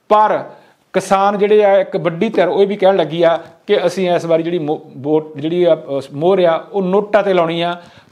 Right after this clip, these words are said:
ਬਾਵਜੂਦ ਇਹਦੇ ਤੁਸੀਂ ਸਿਆਸਤ ਵਿੱਚ ਹਿੱਸਾ ਲੈਂਦੇ ਹੋਏ ਆਪਣੇ ਜਿਹੜਾ fundamental right ਆ ਉਹਦੇ ਅਧਿਕਾਰ ਦੀ ਵਰਤੋਂ ਕਰਦੇ ਹੋਏ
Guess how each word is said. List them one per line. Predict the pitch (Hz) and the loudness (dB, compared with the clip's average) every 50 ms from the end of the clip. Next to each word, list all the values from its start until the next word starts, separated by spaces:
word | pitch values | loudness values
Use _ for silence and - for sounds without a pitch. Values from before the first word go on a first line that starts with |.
| - 131 | -20 -4
ਬਾਵਜੂਦ | 120 160 165 208 214 208 214 220 | 0 2 2 2 2 0 0 0
ਇਹਦੇ | 202 196 196 190 170 156 - - - - _ _ _ _ _ - | 2 2 2 2 0 -2 -6 -12 -20 -20 _ _ _ _ _ -4
ਤੁਸੀਂ | 214 214 220 233 233 233 240 240 220 - - - | -4 -2 0 -2 0 0 -2 -2 -6 -10 -16 -20
ਸਿਆਸਤ | - - - 175 175 180 190 - 277 - | -20 -6 -2 0 2 2 2 0 -2 -4
ਵਿੱਚ | 196 196 196 | -4 -4 -4
ਹਿੱਸਾ | 175 180 - - 208 190 | -4 -8 -2 0 0 2
ਲੈਂਦੇ | 175 165 160 165 175 | 2 0 0 0 0
ਹੋਏ | 170 175 185 196 190 - - - _ - _ _ _ - | 0 0 -2 -4 -6 -10 -18 -20 _ -20 _ _ _ 0
ਆਪਣੇ | 170 202 202 - - 208 202 | 0 0 0 0 -2 -2 0
ਜਿਹੜਾ | 202 214 214 | 2 0 0
fundamental | 214 - 190 196 202 226 220 214 208 196 190 196 | 0 -2 -4 0 0 0 0 0 -2 -2 0 0
right | 185 175 180 180 180 180 | 2 2 2 0 2 2
ਆ | 180 170 151 147 - - - _ - | 2 2 0 -2 -6 -14 -20 _ -2
ਉਹਦੇ | 190 208 220 226 | 0 2 2 2
ਅਧਿਕਾਰ | 208 202 190 208 185 180 156 151 | 0 0 0 0 2 2 0 0
ਦੀ | 170 180 | -2 -2
ਵਰਤੋਂ | 165 165 160 160 - 208 202 | 0 -2 -2 0 -2 -2 0
ਕਰਦੇ | 208 180 160 156 175 | 0 0 0 0 -2
ਹੋਏ | 156 151 165 160 156 | -2 0 -2 -2 -4